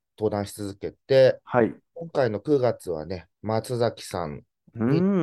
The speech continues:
Speaker 1: 登壇していただいて、
Speaker 2: はい。
Speaker 1: えー、まあ、売り上げにつなげる心理学という。
Speaker 2: うーん。
Speaker 1: で、なんか今まで僕がやってきたこと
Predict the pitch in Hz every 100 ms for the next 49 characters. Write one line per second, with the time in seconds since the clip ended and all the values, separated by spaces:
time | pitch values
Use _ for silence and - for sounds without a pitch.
0 | 120 - - - 98 87 85 82 85 -
1 | 110 90 - 113 123 95 - _ _ -
2 | 82 87 85 76 76 73 - _ _ _
3 | _ _ _ 101 95 120 127 120 120 117
4 | 120 113 110 110 107 - 107 104 95 87
5 | - 73 - - 85 98 104 110 120 123
6 | 127 127 127 143 135 147 - _ _ _
7 | _ _ _ - - - _ 135 127 104
8 | 78 - 104 139 180 180 131 98 - _
9 | - 101 110 117 117 107 117 - 127 -
10 | 104 - 85 82